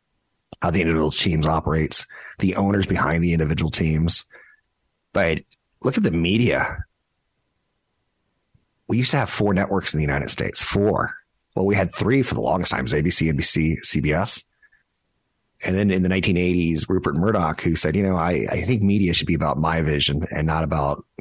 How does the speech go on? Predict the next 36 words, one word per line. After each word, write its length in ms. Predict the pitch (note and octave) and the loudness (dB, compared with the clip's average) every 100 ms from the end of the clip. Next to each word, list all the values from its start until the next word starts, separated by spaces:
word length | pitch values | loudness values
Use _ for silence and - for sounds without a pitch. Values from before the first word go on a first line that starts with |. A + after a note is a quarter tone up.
| D#2+ - | -8 -4
being 240 | D2+ C#2+ | -2 0
bland 380 | D#2 D#2 E2 E2 | 0 0 0 -2
for 120 | A1+ | 0
everyone." 560 | F#2 G2 D2+ A#1 A#1 - - _ _ _ _ _ _ | 0 2 2 0 -2 -8 -16 _ _ _ _ _ _
Rupert 280 | - C3 F2+ | -2 0 2
Murdoch 320 | F#2 G2+ F2 | 0 0 0
starts 300 | - B1+ - | -2 -2 -2
Fox, 380 | - - - - | -2 0 0 -2
and 280 | A1 A#1+ C2 - - | -2 -4 -6 -8 -2
he, 200 | G#2 - | -2 0
he's 220 | G#2 D2 | 0 2
leaning 320 | F2+ F#2 E2+ | 2 2 2
politically 460 | D2+ G#2+ A2 D2+ C2+ | 2 2 2 0 0
into 280 | B1 A#1+ A#1+ | -2 -2 -4
it. 180 | G#1 - _ _ _ _ _ _ _ _ _ - | -4 -10 _ _ _ _ _ _ _ _ _ -2
But 140 | G3+ | 0
Fox 320 | - G#2 - | 2 2 2
wasn't 200 | G#3 F3+ | 2 4
a 40 | D#2 | 2
network 480 | D2+ - D2 C#2 - | 0 -2 -4 -4 -2
until 180 | F#2 | 0
I 80 | D#2+ | 2
was 120 | D#2 | 0
a 40 | C#2 | 0
teenager. 680 | - F2+ G2+ - - - - - _ | 0 0 0 -2 -6 -8 -10 -16 _
There, 120 | - | -2
there 180 | F2 G#2 | 2 2
was 140 | G#2+ | 2
no 460 | A2+ G2 F2+ F2 A#2 - _ _ _ _ _ | 2 2 2 2 -2 -4 _ _ _ _ _
channel 240 | - E2 E2 | -2 -2 -2
f-, 180 | - - | -4 -2
well, 120 | E2 | 0
I 160 | D2+ | 0
don't 160 | D2 C#2 | -2 -2
know 80 | - | -4
what 120 | B1 | -6